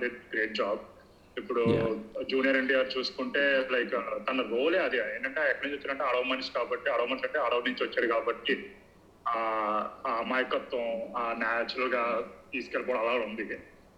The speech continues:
Speaker 1: But అదే రామ్ చరణ్ కొంచెం మనకి ఫాస్ట్ గా అనిపించాడు, మీకు, ఆ,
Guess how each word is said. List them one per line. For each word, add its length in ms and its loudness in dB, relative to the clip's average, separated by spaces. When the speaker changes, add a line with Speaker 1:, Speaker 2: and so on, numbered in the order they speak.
Speaker 1:
But 140 2
అదే 140 6
రామ్ 300 4
చరణ్ 160 0
కొంచెం 220 -2
మనకి 200 0
ఫాస్ట్ 560 -2
గా 40 2
అనిపించాడు, 340 -2
మీకు, 500 4
ఆ, 200 2